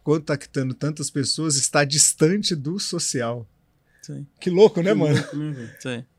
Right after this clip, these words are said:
Speaker 1: Que louco isso.
Speaker 2: Então, eu me sentia como uma pessoa que tinha tudo que almejava, mas eu não tinha Deus. Eu não conseguia ser feliz totalmente.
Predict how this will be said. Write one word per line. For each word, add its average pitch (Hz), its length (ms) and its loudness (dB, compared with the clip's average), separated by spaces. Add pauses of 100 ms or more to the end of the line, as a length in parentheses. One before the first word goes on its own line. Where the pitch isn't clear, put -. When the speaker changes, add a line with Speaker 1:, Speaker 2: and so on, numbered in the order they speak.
Speaker 1:
Que 196 100 0
louco 170 400 2
isso. 147 380 2
Speaker 2:
Então, 151 480 -2
eu 196 100 -2
me 175 120 -2
sentia 190 460 -2
como 196 180 -4
uma 185 160 0
pessoa 180 440 -2
que 190 140 -8
tinha 196 280 -6
tudo 233 360 -6
que - 120 -4
almejava, 180 640 2
mas 202 200 -6
eu 202 60 -6
não 208 160 -6
tinha 226 260 -8
Deus. 190 300 -6 (100)
Eu 196 100 -6
não 262 80 -4
conseguia 254 440 -2
ser 170 120 -6
feliz 143 520 -4
totalmente. 139 760 -2